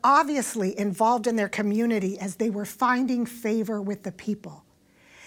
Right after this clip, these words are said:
And we see that, ladies, in chapter two. We see it in chapter three. We see it in chapter four, how they were gathering together. And I love this,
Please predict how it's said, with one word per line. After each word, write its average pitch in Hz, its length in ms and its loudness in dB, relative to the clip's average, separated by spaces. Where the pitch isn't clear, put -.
And 214 180 0
we 226 120 2
see 294 360 -2
that, 208 240 -4
ladies, 196 420 -4
in 226 140 2
chapter 254 360 0
two. 214 520 -2
We 262 120 0
see 294 280 0
it 247 180 0
in 226 140 0
chapter 262 400 0
three. 233 520 -2
We 254 140 0
see 311 280 0
it 254 180 -2
in 226 120 0
chapter 247 380 0
four, 190 600 -2
how 214 240 2
they 233 180 0
were 214 200 0
gathering 262 680 0
together. 202 680 0
And 233 200 0
I 233 120 2
love 226 460 2
this, 180 440 -4